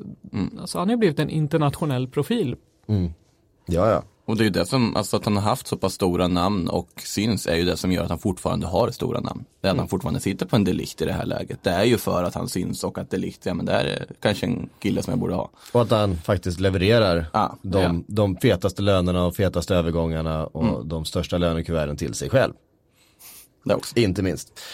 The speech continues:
Speaker 3: Ja, men, ö, vad tror vi om De Ligt i Juventus då? Eh, tror, ses han som den, eh, långsiktiga arvtagaren till Chiellini eller, eh, vad,
Speaker 2: Alltså,
Speaker 3: hur
Speaker 2: jag har
Speaker 3: tänker
Speaker 2: svårt
Speaker 3: ni?
Speaker 2: att se att han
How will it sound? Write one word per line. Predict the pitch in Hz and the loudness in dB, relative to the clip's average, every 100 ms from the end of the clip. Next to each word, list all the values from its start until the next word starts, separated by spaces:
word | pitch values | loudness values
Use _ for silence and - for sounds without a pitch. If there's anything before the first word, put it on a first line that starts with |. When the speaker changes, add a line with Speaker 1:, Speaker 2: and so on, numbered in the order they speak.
| - | -4
Speaker 3:
Ja, | 123 135 | 0 4
men, | 170 - | 4 6
ö, | 175 | 6
vad | 180 175 | 6 4
tror | 175 220 | 4 6
vi | 240 | 6
om | 147 | 6
De | 135 | 6
Ligt | 123 120 - | 6 4 4
i | 117 110 110 | 4 4 4
Juventus | 117 107 98 101 - | 4 4 2 -4 0
då? | 95 | 2
Eh, | 92 82 95 98 104 | 2 -2 -4 -2 -2
tror, | 123 101 | -2 -2
ses | 110 - 147 165 | -2 4 4 4
han | 143 | 2
som | 151 143 | 4 4
den, | 131 131 127 | 6 4 4
eh, | 85 117 | 2 4
långsiktiga | 131 135 123 135 - 135 | 6 6 4 0 6 6
arvtagaren | 135 127 123 127 120 127 123 | 8 6 6 6 6 6 6
till | 123 127 117 | 4 4 2
Chiellini | - 143 139 131 127 139 139 | 4 6 8 8 8 6 6
eller, | 123 123 123 120 - - - _ | 6 6 6 4 -2 -20 -20 _
eh, | 110 107 110 110 113 113 113 | 4 6 8 6 6 2 2
vad, | 117 117 113 117 - - | 4 4 2 0 -8 -16
Speaker 2:
Alltså, | - - | -2 0
Speaker 3:
hur | |
Speaker 2:
jag | - | 2
har | |
Speaker 3:
tänker | 139 208 | 4 2
Speaker 2:
svårt | 175 | 2
Speaker 3:
ni? | 185 | 0
Speaker 2:
att | 170 | 0
se | 160 | 0
att | 156 151 | -2 -2
han | 151 147 | -4 -4